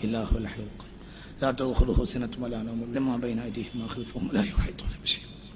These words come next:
إلا بما شاء وسع كرسيه السماوات والأرض لا يؤوده حفظهما وهو العلي العظيم.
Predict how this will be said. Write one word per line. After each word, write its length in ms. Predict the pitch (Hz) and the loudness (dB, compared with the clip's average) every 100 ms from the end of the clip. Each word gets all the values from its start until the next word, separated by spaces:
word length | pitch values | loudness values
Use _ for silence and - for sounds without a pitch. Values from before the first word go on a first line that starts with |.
| - - - - | -16 -16 -10 2
إلا 160 | 180 165 | 6 6
بما 260 | 156 147 | 6 4
شاء 440 | 135 - 143 139 135 135 - | 4 2 -2 -6 -8 -10 -4
وسع 320 | 156 - 127 139 | -2 0 0 -4
كرسيه 320 | - - - | -4 -8 -8
السماوات 480 | - 131 123 123 - | -8 -8 -8 -8 -8
والأرض 260 | 113 - - - - | -10 -10 -14 -8 -2
لا 120 | 131 | 0
يؤوده 400 | 131 139 135 127 | 0 -2 -4 -6
حفظهما 400 | 120 - 131 117 | -8 -8 -4 -2
وهو 120 | 117 | -2
العلي 360 | 117 113 - 113 | -8 -8 -4 -2
العظيم. 420 | 101 - - - | -2 -8 -12 -14